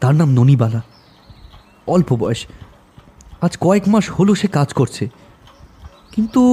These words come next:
তার আচরণও বেশ ভালো। আমার নিজের পরিবার খুব একটা বড় নয়, বুঝলেন।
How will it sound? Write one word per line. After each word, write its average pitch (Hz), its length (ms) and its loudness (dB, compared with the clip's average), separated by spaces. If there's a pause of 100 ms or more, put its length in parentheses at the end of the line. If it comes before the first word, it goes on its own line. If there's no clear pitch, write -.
(600)
তার 170 180 0 (120)
আচরণও 233 540 0
বেশ 175 340 2
ভালো। 117 280 -2 (760)
আমার 175 180 2
নিজের 156 340 4
পরিবার 170 380 0 (260)
খুব - 200 -4
একটা 302 180 -2 (120)
বড় 147 240 2
নয়, 127 180 2
বুঝলেন। 123 320 -2